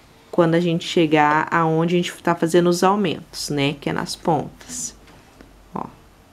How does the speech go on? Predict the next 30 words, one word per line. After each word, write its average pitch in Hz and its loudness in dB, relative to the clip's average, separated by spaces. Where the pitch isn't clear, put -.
Cheguei 214 4
aqui 220 2
no 220 6
aumento, 220 4
né? 160 -2
Que 170 -4
aí, 185 2
dessa 196 2
aqui 208 -4
até 185 -2
a 185 2
da 180 2
outra 175 2
lateral 160 4
ali, 160 2
a 185 2
gente 185 -4
vai 180 4
fazer 180 2
aumento. 196 0
A 254 2
diferença 233 4
que 214 4
é, 156 4
aqui 214 2
a 202 6
gente 196 -2
vai 180 2
trabalhar, 170 2
né? 160 -2